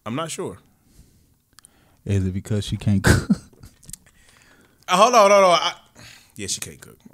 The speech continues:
Speaker 1: I was about to defend her, but I mean, I, you gotta keep it, you gotta keep it real. You know what I mean?
Speaker 2: Yeah,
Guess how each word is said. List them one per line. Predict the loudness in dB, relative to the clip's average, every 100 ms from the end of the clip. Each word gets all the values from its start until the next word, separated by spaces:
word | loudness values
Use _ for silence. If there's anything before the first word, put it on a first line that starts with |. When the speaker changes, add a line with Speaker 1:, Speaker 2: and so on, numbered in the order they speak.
| -20 -20 _ _ _
Speaker 1:
I | -6
was | 0
about | -2
to | -2
defend | -12 -10 -10
her, | -10
but | -12 -16 _ _ _ _ _ _ -4
I | 0
mean, | 2
I, | 2 0 -10
you |
gotta | -8 -8
keep | -10
it, | -14 -12
you | -10
gotta | -8
keep | -8
it | -6
real. | -4 -4 -4 -6
You | 0
know |
what | 2
I |
mean? | 2 2 0
Speaker 2:
Yeah, | -4